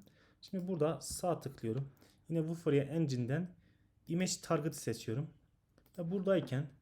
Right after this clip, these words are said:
şuradan Type'ını From Database seçiyorum. Ve database ismi olarak Architap Database seçiyorum. Ve bunun içinden de uçağı seçiyorum. Şu an objemiz nerede bizim? Şöyle kaydırayım. Şu tarafa doğru kaydırayım. Anlaşılır olsun diye.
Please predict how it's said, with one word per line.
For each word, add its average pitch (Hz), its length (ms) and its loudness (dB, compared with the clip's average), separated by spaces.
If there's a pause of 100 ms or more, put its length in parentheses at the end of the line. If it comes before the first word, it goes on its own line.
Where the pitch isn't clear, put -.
(140)
şuradan 160 440 -2
Type'ını 165 540 2 (460)
From 160 280 2
Database 156 320 2
seçiyorum. 151 540 -2 (460)
Ve 139 100 -2
database 156 400 2
ismi 151 240 -2
olarak 135 260 2
Architap 143 500 -4
Database 156 320 0
seçiyorum. 170 520 -2 (360)
Ve 143 140 2
bunun 175 160 2
içinden 170 440 0
de 190 40 0
uçağı 151 340 0
seçiyorum. 101 380 -8 (880)
Şu - 200 -2
an 175 240 0
objemiz 165 460 -2
nerede 143 240 2
bizim? 156 220 -2
Şöyle 131 360 -2
kaydırayım. 131 560 0 (540)
Şu - 140 -20
tarafa 139 320 -2
doğru 120 220 -4
kaydırayım. 127 460 0 (1200)
Anlaşılır 120 420 -2
olsun 113 300 -4
diye. 131 160 -4